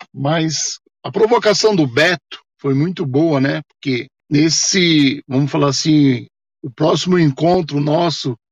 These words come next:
já será dia primeiro, né, André? Já será o ano que vem. Nós não se encontramos mais esse ano. E a pessoa mais importante, antes de tudo,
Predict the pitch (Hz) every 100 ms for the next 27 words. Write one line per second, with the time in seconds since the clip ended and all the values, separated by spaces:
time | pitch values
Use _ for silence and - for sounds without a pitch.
0 | - 156 - 175 175 156 180 147 185 170
1 | 180 160 156 156 143 135 127 139 135 151
2 | 147 165 180 190 - 175 185 151 143 -
3 | _ _ _ _ _ 143 135 160 147 185
4 | 175 190 170 160 175 165 147 170 160 160
5 | - 170 139 107 - _ - 139 143 143
6 | 143 143 143 139 135 131 - _ 156 240
7 | 220 - 226 214 185 202 240 220 165 185
8 | 160 170 139 - _ 147 165 156 131 -
9 | - - _ 175 214 220 - 143 131 -
10 | 196 160 117